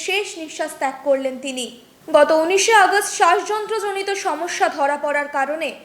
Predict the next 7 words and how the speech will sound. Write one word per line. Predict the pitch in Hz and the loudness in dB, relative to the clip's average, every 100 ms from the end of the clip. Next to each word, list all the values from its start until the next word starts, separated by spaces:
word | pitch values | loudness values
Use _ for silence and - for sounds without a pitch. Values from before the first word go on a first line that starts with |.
| - _ _ | -20 _ _
হাসপাতালে | - 320 339 - 427 427 392 | 2 2 2 -2 -2 -2 -2
ভর্তি | 302 294 330 320 | -2 -2 -4 -2
করানো | 302 302 302 302 | -2 -2 -4 -2
হয় | 302 381 - - | -2 -4 -10 -14
সীতারাম | - 339 302 277 269 | -10 -2 0 0 -2
ইয়েচুরিকে। | 262 254 269 262 254 240 - - - 254 | -6 -6 -8 -4 -4 -4 -8 -20 -10 -6
দিল্লির | 285 285 | -2 -2